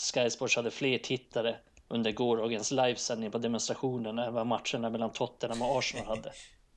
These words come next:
Speaker 1: Eh, så det är, visst fan har det här gett någonting. Det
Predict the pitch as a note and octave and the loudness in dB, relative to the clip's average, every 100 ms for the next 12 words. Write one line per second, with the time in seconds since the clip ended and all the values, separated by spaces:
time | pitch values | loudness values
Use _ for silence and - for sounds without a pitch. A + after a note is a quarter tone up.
0 | _ _ _ _ _ _ - B2+ B2 B2 | _ _ _ _ _ _ -2 2 2 2
1 | - C#3 C3+ B2+ A2 - _ _ _ _ | 0 2 4 4 2 -6 _ _ _ _
2 | B2+ A#2+ - - - - C#3 B2+ A#2+ B2 | -4 0 2 2 0 4 4 6 4 4
3 | C#3 B2+ A2+ A#2 C3+ - - C3 A2+ G#2+ | 6 6 4 0 -2 -2 -8 -6 -6 -6
4 | - - - _ _ - B2+ B2 | -10 -14 -16 _ _ -8 -6 -6